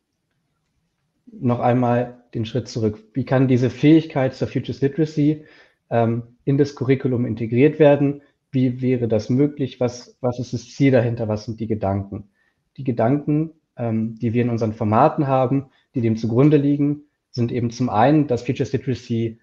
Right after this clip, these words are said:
ähm, kultiviert, geübt und erprobt werden kann. Das heißt, wir können Bildungsräume dafür schaffen, die diesem Zukunftsvakuum und die Zukunftsängsten entgegenwirken.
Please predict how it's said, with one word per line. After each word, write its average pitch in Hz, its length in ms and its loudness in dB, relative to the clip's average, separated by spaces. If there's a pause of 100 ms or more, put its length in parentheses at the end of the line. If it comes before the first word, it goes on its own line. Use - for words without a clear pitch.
(200)
ähm, 110 500 0 (140)
kultiviert, 131 680 2
geübt 131 380 -4
und 117 100 -2
erprobt 131 400 -4
werden 151 240 4
kann. 156 260 0
Das 139 160 -4
heißt, 113 200 -2
wir 110 100 -4
können 156 320 4
Bildungsräume 127 580 2
dafür 110 280 -2
schaffen, 156 440 -6 (300)
die 156 80 2
diesem 123 280 4
Zukunftsvakuum 131 880 -4
und 113 140 -8
die 131 80 -12
Zukunftsängsten 120 800 -6
entgegenwirken. 143 920 -2